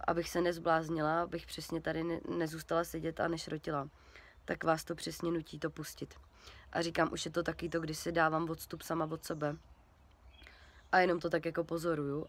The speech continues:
a snažím se zůstat v tom tady.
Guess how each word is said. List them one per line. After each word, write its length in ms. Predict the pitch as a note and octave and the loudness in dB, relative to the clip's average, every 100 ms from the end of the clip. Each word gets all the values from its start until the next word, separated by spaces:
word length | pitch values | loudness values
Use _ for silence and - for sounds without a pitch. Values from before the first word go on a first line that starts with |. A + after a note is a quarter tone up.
| - | 0
a 440 | D3 C#3+ C#3 C3+ C#3+ - - - - - - - - - | 0 2 -2 -4 -8 -14 -20 -20 -20 -20 -20 -20 -20 -14
snažím 680 | E3 D#3 - - F3+ F#3 F3+ | -10 -8 -6 2 4 4 -2
se 260 | - - | -2 -4
zůstat 540 | F3 F3 E3 - E3+ D#3+ | -4 -4 -6 0 0 0
v 100 | - | -2
tom 340 | F3+ D#3+ E3 - - - | 0 2 0 -6 -20 -2
tady. 280 | - E3 C#3 | 4 4 2